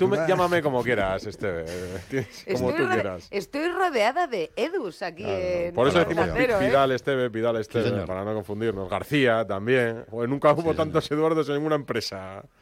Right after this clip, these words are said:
Speaker 1: como en esta.
Speaker 2: Sí, pero, pero a José Luis lo conocemos como Pepelu.
Speaker 1: Claro.
Speaker 2: Es el, es el futbolista total, ¿eh? Yo creo que el, el Valencia se gastó cinco millones en su cláusula,
Speaker 1: Mm.
Speaker 2: vino del Levante, lo está jugando absolutamente todo, es pieza indiscutible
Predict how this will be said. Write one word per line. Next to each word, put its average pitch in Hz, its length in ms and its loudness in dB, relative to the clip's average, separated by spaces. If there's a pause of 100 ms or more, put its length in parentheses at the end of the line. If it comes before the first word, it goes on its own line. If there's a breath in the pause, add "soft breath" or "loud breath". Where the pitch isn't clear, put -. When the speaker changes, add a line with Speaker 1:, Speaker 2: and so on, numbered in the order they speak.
(280 soft breath)
Speaker 1:
como 120 260 -2
en 117 60 0
esta. 101 280 -2
Speaker 2:
Sí, 131 260 2
pero, 101 300 -2 (300)
pero 95 460 0
a 90 180 -4
José 95 220 -2
Luis 90 180 0
lo 95 80 0
conocemos 92 380 -4
como 98 220 -4
Pepelu. 87 340 -6 (160)
Speaker 1:
Claro. - 220 -12
Speaker 2:
Es - 120 -14
el, 92 360 -6
es 95 100 -6
el 123 80 0
futbolista 120 400 0
total, 101 380 -2
¿eh? 101 100 -4
Yo 95 120 -4
creo 107 140 -4
que 101 280 -2
el, 98 160 -6
el - 100 -4
Valencia 104 280 -4
se 107 80 -6
gastó 127 260 -4
cinco 117 240 -4
millones 107 420 -4
en 98 220 -6
su 85 160 -12
cláusula, 107 500 -4 (160)
Speaker 1:
Mm. 113 340 -14
Speaker 2:
vino 113 220 0
del 107 160 -2
Levante, 120 600 -4
lo 87 160 -4
está 123 240 -4
jugando 110 320 -6
absolutamente 95 640 -6
todo, 123 460 -4
es 101 280 -10
pieza 117 340 -4
indiscutible 104 960 -4